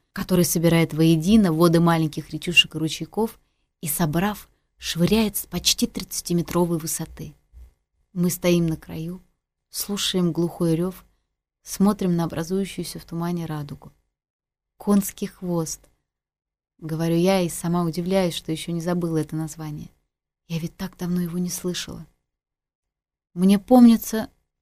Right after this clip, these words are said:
начинает он. «Я знаю, что ты сейчас скажешь». Ещё бы мне не знать. Водопад скрывает огромную пещеру.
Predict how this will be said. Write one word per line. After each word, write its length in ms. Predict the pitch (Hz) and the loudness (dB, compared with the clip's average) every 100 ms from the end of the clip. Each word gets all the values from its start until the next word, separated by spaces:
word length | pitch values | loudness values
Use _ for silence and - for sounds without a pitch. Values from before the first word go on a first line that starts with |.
| - | -12
начинает 680 | 185 - 196 190 185 185 - | -8 -4 0 0 -2 -6 -6
он. 300 | 180 180 170 _ _ _ _ _ _ | -4 -2 -4 _ _ _ _ _ _
«Я 140 | 208 226 | 6 10
знаю, 180 | 262 | 10
что 160 | 233 202 | 8 2
ты 100 | 208 | -4
сейчас 360 | - 202 208 202 | -4 0 0 -2
скажешь». 520 | - 180 156 - - _ _ _ _ _ _ _ _ _ | 0 0 0 -8 -18 _ _ _ _ _ _ _ _ _
Ещё 400 | 185 202 - 240 | 2 4 8 8
бы 100 | 214 | 8
мне 220 | 214 214 | 6 8
не 120 | 202 | 8
знать. 460 | 185 190 180 165 - _ _ _ _ _ _ _ _ _ _ | 8 6 4 2 -6 _ _ _ _ _ _ _ _ _ _
Водопад 480 | 175 175 180 208 214 | 2 6 6 6 4
скрывает 520 | - 196 185 202 190 | 2 0 4 4 4
огромную 640 | 180 165 180 226 220 214 208 | 0 2 6 8 8 6 2
пещеру. 720 | 208 196 - 202 165 156 | -2 -4 2 2 2 -2